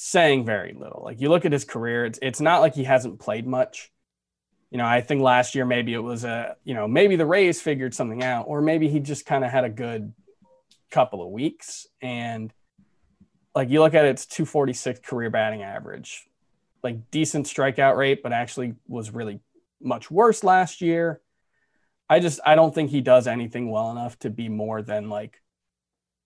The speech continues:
like, he might be the platonic ideal of the fallback number two catcher.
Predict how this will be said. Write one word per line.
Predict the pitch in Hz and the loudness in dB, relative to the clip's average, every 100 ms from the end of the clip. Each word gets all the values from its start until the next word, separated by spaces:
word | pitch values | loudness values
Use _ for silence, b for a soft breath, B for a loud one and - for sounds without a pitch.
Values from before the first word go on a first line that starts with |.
| _ _ | _ _
like, | 139 | -4
he | 120 | 2
might | 165 160 160 | 6 6 6
be | |
the | 151 | 2
platonic | 135 135 - 139 135 127 - | 2 -4 0 2 4 2 0
ideal | 131 113 117 120 113 107 | -2 -2 -4 -4 -2 -4
of | 110 120 | -6 -8
the | 113 107 _ - | -10 -10 _ -20
fallback | - 131 117 110 107 107 | -2 2 2 2 -2 -4
number | 117 110 104 | -8 -8 -10
two | - 82 | -14 -14
catcher. | - - | -14 -16